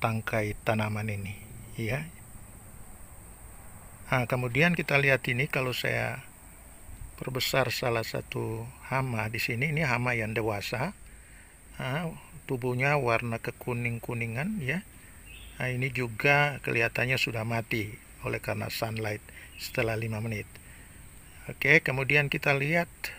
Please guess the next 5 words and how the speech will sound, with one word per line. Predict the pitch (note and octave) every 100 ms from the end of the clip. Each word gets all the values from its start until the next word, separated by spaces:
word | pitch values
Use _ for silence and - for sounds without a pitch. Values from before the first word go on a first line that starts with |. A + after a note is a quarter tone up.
| - - - -
yang | - B2
berikutnya | B2+ B2+ - B2 - C#3 F3+
bagaimana | G3 D3+ - - C3 C#3+ B2
hasil | -
perlakuan | A#2+ - A#2 A2+ - C3 B2